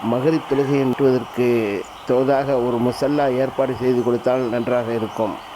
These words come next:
புதுப்பட்டினம் சகோதரர்கள் இங்கே நிற்கின்றார்கள், அவர்களிடம் சில கேள்விகளை கேட்போம். அஸ்ஸலாமு அலைக்கும். நண்பர்களே, இந்த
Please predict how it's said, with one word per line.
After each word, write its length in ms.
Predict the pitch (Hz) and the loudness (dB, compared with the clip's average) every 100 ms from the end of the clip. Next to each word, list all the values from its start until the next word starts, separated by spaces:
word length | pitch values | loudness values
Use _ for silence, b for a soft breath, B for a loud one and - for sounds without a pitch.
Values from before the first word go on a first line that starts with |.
| - - - - - - - - | -18 -16 -18 -18 -16 -16 -16 -8
புதுப்பட்டினம் 720 | 160 180 214 190 - 165 151 | -2 0 0 -2 0 2 2
சகோதரர்கள் 520 | 123 139 170 165 151 151 | 0 0 2 2 2 2
இங்கே 260 | 135 139 | 0 0
நிற்கின்றார்கள், 680 | 139 127 160 147 143 120 156 | -2 -2 -2 0 0 0 0
அவர்களிடம் 460 | 131 135 127 147 135 | 0 0 0 -2 -2
சில 180 | 131 120 | -2 -4
கேள்விகளை 440 | 147 151 139 135 - | -2 0 0 -2 -2
கேட்போம். 360 | 123 - 104 - - - - - - | -6 -6 -10 -12 -18 -18 -18 -18 -10
அஸ்ஸலாமு 380 | 127 - 165 151 | -6 0 0 2
அலைக்கும். 420 | 143 139 - 170 190 - - - - - - | 0 -2 -2 -2 -4 -8 -16 -18 -18 -18 -8
நண்பர்களே, 540 | 131 147 156 143 131 107 - - - - - - - | -2 0 0 0 0 -2 -8 -16 -16 -16 -16 -10 -2
இந்த 240 | 151 143 | 0 2